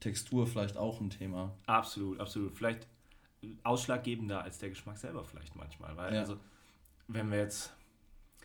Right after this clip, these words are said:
Speaker 2: also es g-, gibt ja durchaus, äh, Fleischprodukte, Chicken Nuggets sind vielleicht kein schlechtes Beispiel.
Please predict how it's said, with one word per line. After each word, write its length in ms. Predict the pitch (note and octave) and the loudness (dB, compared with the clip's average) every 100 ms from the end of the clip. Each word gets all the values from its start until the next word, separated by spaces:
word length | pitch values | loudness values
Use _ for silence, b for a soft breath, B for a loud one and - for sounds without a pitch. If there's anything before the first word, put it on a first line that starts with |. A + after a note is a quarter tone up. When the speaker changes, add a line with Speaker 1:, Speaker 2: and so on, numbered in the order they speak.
| B - | B -4
Speaker 2:
also 200 | G#2 G2+ | -2 -4
es 20 | |
g-, 180 | - A#2 | -4 -2
gibt 140 | A#2+ | 2
ja 80 | A2+ | 2
durchaus, 400 | A#2 A#2 G#2+ A2 | 2 2 0 -2
äh, 40 | G2+ - | -10 -8
Fleischprodukte, 600 | - G#2+ G#2 G#2 G2 F#2+ | -2 0 0 -4 -4 -4
Chicken 220 | - G2+ | -4 -2
Nuggets 240 | F#2+ F#2+ G2 | -2 -2 -4
sind 140 | F#2 | -6
vielleicht 220 | F2+ - | -6 -8
kein 120 | F2+ | -10
schlechtes 360 | E2+ F#2+ - - | -8 -10 -10 -8
Beispiel. 440 | - - - F#2+ | -2 -2 -2 -8